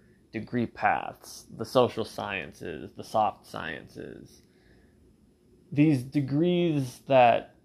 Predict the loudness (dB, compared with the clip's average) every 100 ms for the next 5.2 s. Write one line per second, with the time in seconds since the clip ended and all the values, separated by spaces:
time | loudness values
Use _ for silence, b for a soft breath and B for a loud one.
0 | _ _ _ _ _ _ _ _ _ _
1 | _ -2 -2 -2 -8 -20 _ _ -6 0
2 | 4 4 4 2 -4 -6 -6 -4 0 0
3 | 0 -4 -6 -6 -8 -6 -6 -8 -12 -12
4 | -8 -6 -6 -10 -8 -8 -8 -12 -16 -10
5 | -10 -10